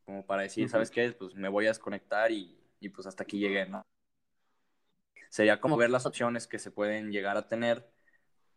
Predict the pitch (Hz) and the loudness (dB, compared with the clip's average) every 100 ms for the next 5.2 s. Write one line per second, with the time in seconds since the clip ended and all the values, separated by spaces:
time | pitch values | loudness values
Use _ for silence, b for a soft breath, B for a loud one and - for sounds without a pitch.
0 | _ - 98 95 95 92 95 98 104 107 | _ -6 -4 -2 -2 -4 -2 2 4 2
1 | 107 107 - 120 120 120 127 101 101 104 | 4 2 8 8 8 4 -6 -6 -8 -8
2 | 101 - 101 101 104 101 98 98 - 107 | -10 -10 -8 -6 -6 -6 -6 -6 -2 0
3 | 101 90 78 - 101 90 104 117 - 131 | 0 -4 -10 -10 -8 -4 -2 0 2 2
4 | 131 139 143 - 101 92 90 87 82 78 | 4 4 4 2 -6 -6 -8 -10 -16 -20
5 | - | -20